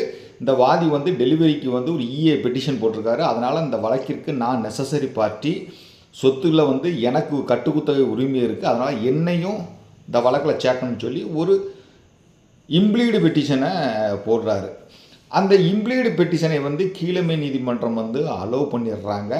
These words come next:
அதனை எதிர்த்து வாதி உயர்நீதிமன்றத்துல சீராய்வு மனுவை தாக்கல் செய்றார். அப்போ இந்த வழக்கின் சுருக்கத்திலிருந்து நமக்கு என்ன தெரியுது? வாதி வந்து ஸ்பெசிஃபிக் பெர்ஃபார்மன்ஸ் சூட்டு போடுறாரு. அந்த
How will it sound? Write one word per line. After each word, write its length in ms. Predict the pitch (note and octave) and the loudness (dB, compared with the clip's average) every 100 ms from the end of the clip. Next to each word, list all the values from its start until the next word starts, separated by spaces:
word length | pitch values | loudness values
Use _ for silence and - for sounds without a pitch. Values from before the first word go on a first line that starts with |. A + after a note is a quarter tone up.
| C3 - | -6 -10
அதனை 440 | - F#2+ A2 C3+ A#2+ | -12 -10 -6 -4 -2
எதிர்த்து 480 | A2+ C3 - C#3 A2 | 0 -2 -2 -4 -2
வாதி 420 | G2+ A#2+ A#2 A#2+ | 0 0 0 -4
உயர்நீதிமன்றத்துல 1160 | A2 A#2 B2 B2+ G#2+ G#2 F#2+ G#2 - G2+ A#2 - - - - _ - | -6 -4 -4 -6 -6 -6 -6 -8 -8 -4 -4 -4 -8 -18 -20 _ -20
சீராய்வு 580 | - C3+ C#3 B2+ A#2 | -8 -4 0 0 0
மனுவை 360 | G#2+ G2+ G2 C3 | -4 -4 -6 -6
தாக்கல் 360 | G2 F2 F2 E2 | -8 -8 -10 -12
செய்றார். 320 | D#2 D#2+ E2 _ _ _ _ _ - | -14 -16 -18 _ _ _ _ _ -2
அப்போ 320 | D3+ - D3+ C#3+ A3+ - - | 0 4 4 6 2 -4 -4
இந்த 120 | D#3+ | -2
வழக்கின் 520 | B2+ C3+ F3+ G#3+ G3 E3 | 2 4 4 2 0 0
சுருக்கத்திலிருந்து 560 | F3+ F#3 E3 E3 E3+ | 0 -2 -2 -2 0
நமக்கு 240 | D#3 C#3+ C3 | -2 -2 0
என்ன 240 | B2 E3 | 0 0
தெரியுது? 560 | - B2 B2+ B2+ A2 A#2+ A#2+ - - - _ _ _ - - F2+ | 0 0 0 0 -2 -4 -4 -12 -20 -20 _ _ _ -20 -18 -6
வாதி 360 | G#2+ B2 D#3 D3+ | -2 2 2 2
வந்து 240 | C3 C#3 | 2 -2
ஸ்பெசிஃபிக் 500 | E3+ - B2 D3 C#3+ | -2 -2 -2 -2 -2
பெர்ஃபார்மன்ஸ் 520 | C3 B2+ B2 A#2+ A#2+ A#2 | -2 0 0 -2 -4 -6
சூட்டு 240 | A2 G#2 F#2+ | -8 -6 -6
போடுறாரு. 480 | G2 G2 G2+ A2 C#3+ - - - - - - | -6 -4 -4 -4 -6 -8 -18 -20 -20 -20 -14
அந்த 420 | - C3 D3+ D#3 | -4 -2 0 2